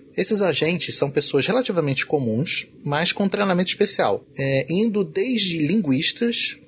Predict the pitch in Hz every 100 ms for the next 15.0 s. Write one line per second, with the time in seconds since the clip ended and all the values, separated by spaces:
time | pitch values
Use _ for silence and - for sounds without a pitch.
0 | - 147 151 143 - 190 170 151 143 -
1 | 220 220 196 196 196 180 - 165 170 -
2 | - 170 160 - 208 196 202 196 165 143
3 | 139 143 160 147 165 185 180 151 160 160
4 | 165 170 175 175 - - - 240 262 254
5 | 208 175 170 151 - 139 - 123 117 113
6 | - 175 - 196 196 190 139 120 113 120
7 | 175 - 185 - 143 117 110 117 - 180
8 | - 160 143 143 - _ _ 170 175 214
9 | 208 170 135 - _ - 170 190 - 170
10 | - 170 160 147 143 175 - - 151 127
11 | 107 98 - - _ _ - - 139 139
12 | 139 135 - 131 131 127 127 131 - 131
13 | 131 117 120 113 123 127 - 139 113 135
14 | 190 - - - 123 127 123 123 120 113